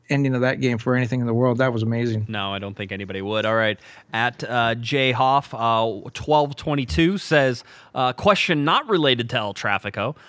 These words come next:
Speaker 2: Uh, he's asking, "If the Red Bulls win the semifinals against Chivas, would the Galaxy New York Red Bull game on April twenty-eighth possibly be rescheduled?" I think we can almost say absolutely it would be rescheduled if, if there's a, if that happens. Um, but it's one of those things that will come down. And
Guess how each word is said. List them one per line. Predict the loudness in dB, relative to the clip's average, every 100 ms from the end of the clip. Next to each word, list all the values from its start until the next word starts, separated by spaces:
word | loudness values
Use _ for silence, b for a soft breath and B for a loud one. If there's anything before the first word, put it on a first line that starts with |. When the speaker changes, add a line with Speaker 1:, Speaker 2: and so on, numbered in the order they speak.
| B
Speaker 2:
Uh, | 2 2
he's | 2 0
asking, | 0 0 -2
"If | 0
the | 2
Red | 4 4
Bulls | 2 0 0
win | 0 0
the |
semifinals | -2 0 0 0 0 0 -2
against | -4 -4 -4
Chivas, | -6 -2 -4 -2
would | -4
the | -2
Galaxy | 0 2 0 -2 -4 -4 B B
New | 0
York | 2 2
Red | 2 2
Bull | 0
game | 0 0 0
on | -2
April | -2 -4 -4
twenty-eighth | -6 -4 -2 -2 -4 -8
possibly | -6 -4 -4 -2 -2
be | 0 0 -2
rescheduled?" | -4 -4 0 0 0
I | -2
think | -2
we | -4
can | -2
almost | -2 -2
say | 0
absolutely | 2 0 -2 0 2 0
it | -4
would | -6 -6
be | -4 -4
rescheduled | -4 0 -2 0 -8 -8
if, | -12 -14 B B
if | -6 -4
there's | 0 0 -2
a, | -4
if | -2
that | 0 0
happens. | 2 0 0 -8 -6
Um, | -2 0 0 -6 -6
but | -2 -2
it's | -4 -6
one | -4
of | -2
those | -2
things | -4 -4
that | -8 -10
will | -6
come | -4 0
down. | 2 2 B B B 2
And | 2 2